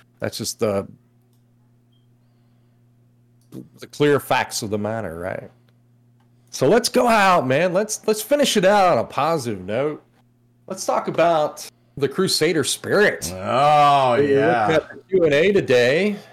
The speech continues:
Speaker 1: Um, you know, I'm just gonna say right off the bat, I,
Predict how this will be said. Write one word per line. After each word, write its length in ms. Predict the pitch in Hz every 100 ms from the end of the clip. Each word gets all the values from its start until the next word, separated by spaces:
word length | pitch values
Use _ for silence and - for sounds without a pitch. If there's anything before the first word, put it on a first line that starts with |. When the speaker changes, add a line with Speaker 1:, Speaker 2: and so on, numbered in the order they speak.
| - _ -
Speaker 1:
Um, 840 | 120 110 110 107 107 107 104 107 _ _ _ _ _ _ _ _ _ _ _ _ _ _ -
you 120 | 131
know, 680 | 123 120 117 117 113 98 101 - _ _ _ _ _ _ _ _ _
I'm 100 | -
just 300 | 247 - -
gonna 100 | 185
say 60 | 135
right 240 | 104 127
off 140 | 117 -
the 60 |
bat, 360 | 80 98 85 - _ _ _ _ _ _ _ _ _ _ _
I, 140 | 113